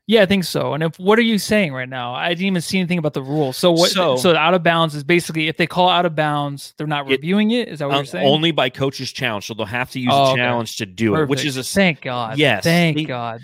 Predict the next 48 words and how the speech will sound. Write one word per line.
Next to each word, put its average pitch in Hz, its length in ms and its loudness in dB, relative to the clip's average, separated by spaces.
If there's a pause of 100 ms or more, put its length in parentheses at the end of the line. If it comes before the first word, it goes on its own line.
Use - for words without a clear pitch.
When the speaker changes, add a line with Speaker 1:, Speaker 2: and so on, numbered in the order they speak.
Speaker 1:
dude. 117 240 -14
Speaker 2:
they, 185 180 -2
they 170 220 0
need 175 180 -4
to 131 80 0
really 117 400 -2
work 107 460 -6
on, 98 260 -6
and, 135 160 -4
you 143 80 -4
know, 143 100 2
we 151 160 -4
talk 151 300 -4
about 107 320 -2
it, 95 160 -4 (500)
uh, 95 440 -2
so 156 260 0
much, 131 180 -2
especially 160 340 -4
during 127 160 0
the 104 100 0
Olympics, 95 400 -8
like, 104 100 -8
how 127 280 -2
much 123 280 0
we 113 100 0
loved 101 300 0
watching 101 320 -2
Olympic 95 320 -8
basketball. 85 640 -10
Speaker 1:
Yeah. 143 300 0
Speaker 2:
And 127 60 0
I'm 120 140 0
still, 147 640 2
Speaker 1:
Yeah. 117 60 0
Speaker 2:
I'm 117 80 -2
still 151 320 4
on, 123 320 2
I'm 113 100 -2
still 147 220 -2
carrying 139 400 0
that 120 240 0
flag 98 640 -4 (400)
and 110 100 -6
holding 139 460 0
it 123 140 -2
up 113 160 -4
high 90 560 -8